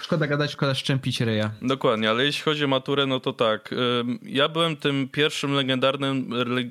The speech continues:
Speaker 2: legendarnym rocznikiem, który pisał tak zwaną nową maturę. To był rok dwa tysiące piętnasty. Ty chyba pisałeś w czternastym, jeśli dobrze pamiętam, nie?
Speaker 1: Tak, ja pisałem jako osta-, ostatnią, y,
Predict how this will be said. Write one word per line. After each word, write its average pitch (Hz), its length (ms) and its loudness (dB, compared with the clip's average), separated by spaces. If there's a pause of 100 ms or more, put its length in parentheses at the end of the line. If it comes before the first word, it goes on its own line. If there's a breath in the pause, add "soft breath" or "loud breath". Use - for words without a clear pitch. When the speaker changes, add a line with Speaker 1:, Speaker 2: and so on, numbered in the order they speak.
Speaker 2:
legendarnym 127 680 0
rocznikiem, 127 500 -2
który 123 180 -4
pisał 123 300 -6
tak 120 140 -2
zwaną 117 320 0
nową 113 360 -2
maturę. 113 520 0
To 123 120 -6
był 113 120 -2
rok 107 180 -2
dwa 113 140 -2
tysiące - 380 -4
piętnasty. 120 640 -2 (420 loud breath)
Ty 139 100 0
chyba 139 160 0
pisałeś 139 340 -2
w - 40 -4
czternastym, 113 580 -2
jeśli - 180 -6
dobrze 107 220 -4
pamiętam, 101 420 -4
nie? 104 60 -4
Speaker 1:
Tak, 135 180 0
ja 139 80 0
pisałem 156 340 0
jako 151 280 -2
osta-, 160 360 -4
ostatnią, 156 680 0
y, - 40 -4